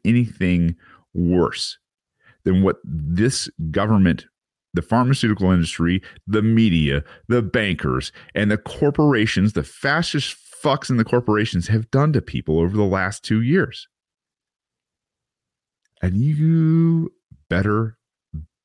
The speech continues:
better start thinking about what you're doing. A lot of you should probably quit. Hell, we don't need that many people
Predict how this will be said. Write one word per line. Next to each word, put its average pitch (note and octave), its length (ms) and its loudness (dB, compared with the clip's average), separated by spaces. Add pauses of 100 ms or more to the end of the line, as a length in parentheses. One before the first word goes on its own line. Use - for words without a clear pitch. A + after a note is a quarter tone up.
(440)
better - 440 -4 (360)
start - 320 -4
thinking G#2 240 0
about C2 380 -4 (320)
what E2+ 280 -2
you're F#2+ 100 0
doing. F2 360 -2 (760)
A D#2 60 -2
lot A2 260 2
of E2+ 80 0
you E2 100 0
should - 180 -10
probably D2+ 580 -4
quit. - 340 -4 (280)
Hell, B1 300 -4
we E2 140 -2
don't D#2+ 220 0
need E2+ 220 2
that C#2 140 -4
many C#2+ 180 -2
people C#2 420 -4